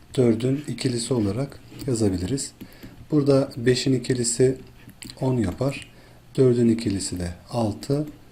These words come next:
altmış tane farklı seçim yapılabilir. Diğer duruma geldiğimizde dört tane şair var. Bir, iki, üç, dört.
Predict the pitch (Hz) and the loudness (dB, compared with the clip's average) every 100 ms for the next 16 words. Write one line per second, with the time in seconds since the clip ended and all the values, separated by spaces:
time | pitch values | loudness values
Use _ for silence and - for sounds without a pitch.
0 | - - - - - 127 147 131 - 113 | -20 -20 -20 -8 -2 -2 -2 -4 -2 -2
1 | 104 101 - 123 - 127 147 151 - 131 | -2 -2 0 0 0 0 -2 -2 -4 -2
2 | - 139 123 117 110 98 90 90 - - | 0 0 0 0 -2 -2 -4 -10 -16 -20
3 | - - - - - 160 160 139 127 127 | -20 -20 -18 -18 0 4 6 6 4 4
4 | 131 127 117 104 104 95 87 - 147 - | 4 4 4 4 2 0 -2 -4 -4 -6
5 | - - - - - 131 151 151 139 127 | -18 -20 -20 -20 -4 8 8 8 4 2
6 | 135 - 123 113 98 92 127 - - - | 2 0 2 2 2 -2 -6 -10 -20 -20
7 | - - - 123 117 - - - 113 107 | -20 -12 -4 -4 -4 -8 -12 -10 -8 -6
8 | 107 107 - 113 131 | -8 -10 -10 -6 -6